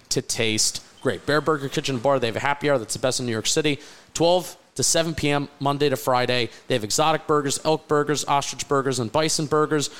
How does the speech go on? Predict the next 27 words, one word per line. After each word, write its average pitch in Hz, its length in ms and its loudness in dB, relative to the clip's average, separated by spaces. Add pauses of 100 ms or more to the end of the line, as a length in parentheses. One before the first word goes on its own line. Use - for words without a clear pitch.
(220)
Bar 180 200 4
bites 196 440 0
at 147 180 -2
Bear 151 180 2
Burger 143 280 0
Kitchen 139 300 -2
and 117 120 -2
Fo-, - 240 -6
Bar, 120 320 2 (140)
where 117 180 0
all 151 220 2
food 170 280 2
items 135 360 0 (120)
are 123 300 2 (260)
for 127 220 -2
nine 160 440 0
ninety-five, 143 640 0
Monday 147 220 0
to 139 60 -2
Friday, 131 280 0
four 143 220 0
P - 160 -6
M 123 80 -2
to 110 60 0
seven 160 280 0
P 156 160 -2
M. 156 160 0